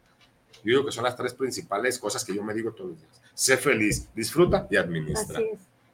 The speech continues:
Speaker 1: Y ahí
Speaker 2: así es.
Speaker 1: llévalo, y ahí
Speaker 2: Esa es
Speaker 1: llévalo.
Speaker 2: la clave, esa es la clave para poder tener éxito en la vida, y éxito no se refiere a tener, ah, todo el dinero, tener,
Speaker 1: No.
Speaker 2: no, sino estar plenos, llegar a ese momento de plenitud en el que dices, <laughs> "No manches, tengo todo.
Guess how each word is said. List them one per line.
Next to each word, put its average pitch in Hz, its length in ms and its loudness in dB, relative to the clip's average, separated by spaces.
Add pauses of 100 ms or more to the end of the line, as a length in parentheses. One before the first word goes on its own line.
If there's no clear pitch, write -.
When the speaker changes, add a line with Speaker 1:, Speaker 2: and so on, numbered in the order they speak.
(160)
Speaker 1:
Y - 80 -6
ahí - 80 2
Speaker 2:
así 180 100 0
es. 170 60 4
Speaker 1:
llévalo, 151 320 -2
y 165 120 -8
ahí 170 60 -6
Speaker 2:
Esa 254 100 2
es 254 80 2
Speaker 1:
llévalo. 247 140 2
Speaker 2:
la 240 100 2
clave, 214 380 0 (220)
esa 220 220 -4
es 233 40 2
la 233 140 2
clave 233 260 4
para 208 280 2
poder 208 280 0
tener 226 320 2 (280)
éxito 247 340 0
en 220 60 6
la 214 100 2
vida, 226 200 6
y 240 120 6
éxito 220 320 -2
no 214 120 -2
se 226 140 -2
refiere 208 360 2
a 214 80 4
tener, 202 280 2
ah, 208 200 2
todo 214 200 4
el 208 80 2
dinero, 196 420 -2
tener, 190 200 -2
Speaker 1:
No. 190 200 2
Speaker 2:
no, - 40 -14 (260)
sino 208 240 2
estar 208 420 6 (280)
plenos, 202 560 6 (160)
llegar 208 220 8
a 214 40 10
ese 220 180 4
momento 220 360 4
de 226 100 10
plenitud 202 480 4
en 226 160 6
el 196 160 0
que 185 340 2
dices, 190 440 2 (680)
<laughs> - 420 -6
"No 233 100 -2
manches, 330 440 0
tengo 277 220 -4
todo. 403 320 -6